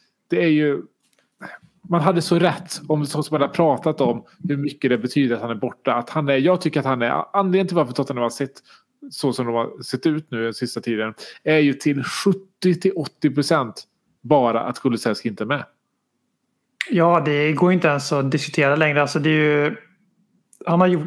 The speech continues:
Speaker 2: vi pratade ju om han i början av säsongen. Han gjorde en hel del poäng och, eh, han gjorde en fantastisk vår i Spurs efter januari. Men, eh, det man liksom, man vågar liksom aldrig tro att det är så på riktigt, att det ska komma en ung svensk spelare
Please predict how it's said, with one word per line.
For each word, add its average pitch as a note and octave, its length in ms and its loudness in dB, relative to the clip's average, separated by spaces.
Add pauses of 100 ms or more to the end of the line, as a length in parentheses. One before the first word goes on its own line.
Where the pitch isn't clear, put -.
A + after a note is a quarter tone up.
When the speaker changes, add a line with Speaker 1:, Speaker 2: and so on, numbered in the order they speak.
(100)
Speaker 2:
vi F3 520 2
pratade F3+ 240 2
ju E3+ 40 4
om D#3+ 80 2
han D3+ 80 0
i D3+ 40 -2
början D3 280 2
av D#3 60 0
säsongen. C#3+ 440 -2 (380)
Han D#3+ 180 -2
gjorde D3+ 160 -2
en C#3+ 40 0
hel C#3+ 160 -2
del D3+ 120 -2
poäng D#3 400 -2
och, D3+ 360 -6
eh, D3+ 400 0
han E3 140 -2
gjorde D3 160 0
en C#3+ 60 -2
fantastisk C#3 600 -4
vår D3+ 560 0
i F#3+ 160 0
Spurs D#3+ 460 -2
efter - 280 -4
januari. D#3 360 4 (1200)
Men, E3 300 6
eh, E3 160 4 (1120)
det F3 140 6
man E3+ 260 4
liksom, E3 220 0
man E3 120 4
vågar E3+ 180 2
liksom F3+ 260 0
aldrig D#3+ 220 0
tro F3 400 -2
att D#3 120 -6
det E3+ 80 -8
är C#3+ 320 -2 (200)
så - 200 -8
på - 160 -6
riktigt, - 460 -6
att D3 120 -6
det - 60 -20
ska - 120 -10
komma D3+ 240 -2
en C#3+ 100 -4
ung D#3 240 0
svensk C#3+ 640 -6
spelare C#3+ 540 -2